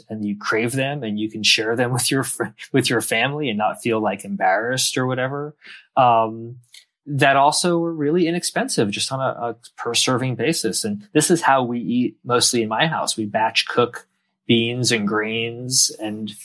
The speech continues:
I roast vegetables when they're fresh, and we'll freeze things and we'll do various things. I'll pickle things so that we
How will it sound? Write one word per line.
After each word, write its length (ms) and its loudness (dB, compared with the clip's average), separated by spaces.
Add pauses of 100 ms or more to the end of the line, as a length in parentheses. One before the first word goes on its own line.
(220)
I 80 -2
roast 340 0
vegetables 1080 -2 (360)
when 360 -4 (140)
they're 140 -6
fresh, 460 2
and 240 -6 (320)
we'll 140 0
freeze 400 2
things 300 -2
and 80 -4
we'll 100 -4
do 140 0
various 400 -2
things. 240 0
I'll 80 0
pickle 320 -2
things 520 -4 (280)
so 160 -2
that 280 2 (380)
we 220 2